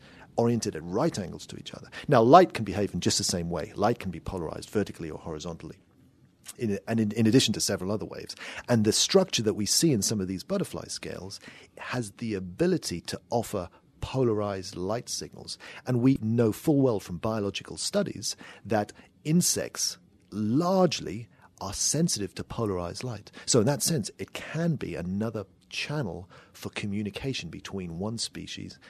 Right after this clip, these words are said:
uh, the male, let's say, on one species to the female on, on the same species, or between males in the same species, or even between a species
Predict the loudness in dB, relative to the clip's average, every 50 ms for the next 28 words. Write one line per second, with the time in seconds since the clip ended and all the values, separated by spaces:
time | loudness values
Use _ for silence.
0 | -20 -20 _ -12 -12 -10 -10 -6 -4 0 2 2 4 4 4 4 2 0 -2 -4
1 | -4 -4 -4 -2 -2 -4 -4 -4 -4 -6 -8 -8 -8 -12 -12 -10 -8 -10 -10 -10
2 | -8 -6 -6 -4 -4 -6 -6 -8 -10 -10 -12 -12 -12 -10 -10 -10 -10 -12 -10 -10
3 | -8 -8 -8 -10 -10 -12 -12 -12 -14 -14 -14 -12 -2 0 0 0 0 -2 0 2
4 | 2 4 4 4 6 6 6 6 4 4 0 -4 -8 -10 -10 -12 -14 -14 -14 -14
5 | -14 -14 -14 -14 -14 -10 -8 -2 0 2 2 4 4 4 4 2 0 -2 -6 -6
6 | -8 -8 -10 -14 -18 -18 -8 -8 -6 -6 -4 -2 0 0 0 0 -2 -4 -8 -16
7 | -20 _ _ _ _ _ _ _ _ _ -20 -20 _ -8 -4 -2 -2 -2 -2 -2
8 | -4 -4 -4 -4 -6 -6 -8 -8 -12